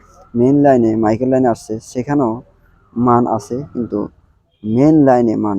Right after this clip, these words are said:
নেই। আশেপাশের যেই কম্পোনেন্ট আছে সেখানে কিন্তু মান আছে। এখন আমরা লাইন, যেই লাইনটি ওয়েজটি ক্র্যাক হয়েছে সেটি পুনরায়, আহ, ঝালাই করার চেষ্টা করতেছি। দেখতে পাচ্ছেন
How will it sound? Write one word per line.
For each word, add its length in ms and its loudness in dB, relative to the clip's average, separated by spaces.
নেই। 240 -10
আশেপাশের 500 -10
যেই 380 -2
কম্পোনেন্ট 380 -4
আছে 240 -4
সেখানে 340 -8
কিন্তু 240 -14
মান 280 -6
আছে। 240 -20
এখন 180 -4
আমরা 260 0
লাইন, 380 0
যেই 340 2
লাইনটি 460 0
ওয়েজটি 520 -2
ক্র্যাক 260 2
হয়েছে 420 -2
সেটি 380 -8
পুনরায়, 460 -2
আহ, 220 -2
ঝালাই 260 0
করার 180 2
চেষ্টা 260 -10
করতেছি। 340 -8
দেখতে 240 -6
পাচ্ছেন 300 -8